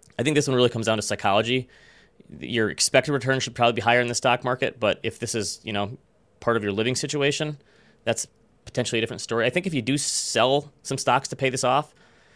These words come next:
and you pay the loan, just make a pact with yourself that you're gonna use those monthly payments you would have been paying towards the car loan and dollar cost average right back into the market or save for your house maybe that you're gonna build sometime.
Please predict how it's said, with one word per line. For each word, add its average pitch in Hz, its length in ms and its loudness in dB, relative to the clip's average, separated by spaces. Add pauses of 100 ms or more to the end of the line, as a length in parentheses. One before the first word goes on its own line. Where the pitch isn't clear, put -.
(460)
and 110 220 2
you 107 80 0
pay 131 180 4
the 123 80 2
loan, 117 240 2
just 113 120 -6
make 160 140 -2
a 170 40 0
pact - 320 2
with 135 80 -4
yourself 139 340 2
that - 60 -4
you're 117 80 -2
gonna 110 120 0
use 117 220 0
those 117 220 0
monthly 117 300 0
payments 120 360 -2
you 104 80 -2
would 110 120 0
have 120 60 -6
been 123 80 -4
paying 131 500 0
towards 127 220 -2
the 123 60 -8
car 131 200 2
loan 147 280 0 (480)
and 110 280 0
dollar 110 240 4
cost 120 320 4
average 117 200 6
right 117 140 2
back 117 200 4
into 123 100 2
the 110 80 2
market 120 340 2
or 113 80 -4
save 113 280 0
for 113 100 -2
your 101 100 0
house 113 260 2
maybe 147 260 0
that 113 80 0
you're 135 80 0
gonna 131 100 0
build 143 320 2 (220)
sometime. 151 480 0